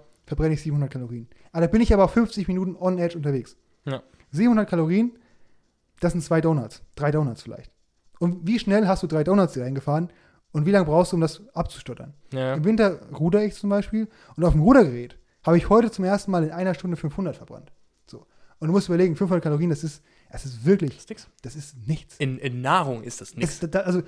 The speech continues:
Speaker 1: wie, wie, wie, also Zeit einfach. Wie, wie, wie schnell hast du dir das reingefahren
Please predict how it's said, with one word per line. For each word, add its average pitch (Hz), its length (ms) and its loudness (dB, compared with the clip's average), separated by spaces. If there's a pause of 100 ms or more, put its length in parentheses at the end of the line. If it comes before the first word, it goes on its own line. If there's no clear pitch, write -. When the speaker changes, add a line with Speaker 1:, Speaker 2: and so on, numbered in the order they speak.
Speaker 1:
wie, 208 160 -2
wie, 190 140 -2
wie, 170 260 -6
also 185 200 -8
Zeit 180 260 -2
einfach. 127 280 -14
Wie, 190 140 -4
wie, 208 160 -4
wie 214 140 -2
schnell 196 180 0
hast 185 160 0
du 160 60 -8
dir 165 60 -2
das 147 80 -6
reingefahren 185 480 -2